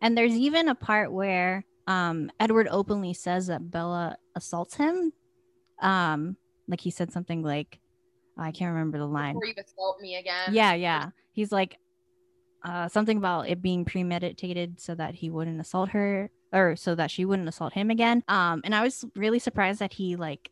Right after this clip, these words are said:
Speaker 1: actually said the words, except for the way that it was written in the book was actually supposed to be meant more as, like, a joke, I think, which doesn't really help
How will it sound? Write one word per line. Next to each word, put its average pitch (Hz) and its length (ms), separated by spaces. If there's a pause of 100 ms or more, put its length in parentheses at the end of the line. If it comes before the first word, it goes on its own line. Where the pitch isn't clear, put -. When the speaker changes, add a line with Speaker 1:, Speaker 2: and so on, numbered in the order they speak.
(120)
Speaker 1:
actually 185 320
said 180 380
the 170 100
words, 220 540
except 220 300
for 214 240
the 185 140
way 175 200
that 220 160
it 208 60
was 180 140
written 180 240
in 180 100
the 165 80
book 170 360
was 175 140
actually 170 300
supposed - 360
to 175 60
be 165 120
meant 160 380
more 170 240
as, 156 180
like, 151 120
a 151 60
joke, 160 380 (100)
I 190 60
think, 226 340
which 185 380
doesn't 185 240
really 170 180
help 156 260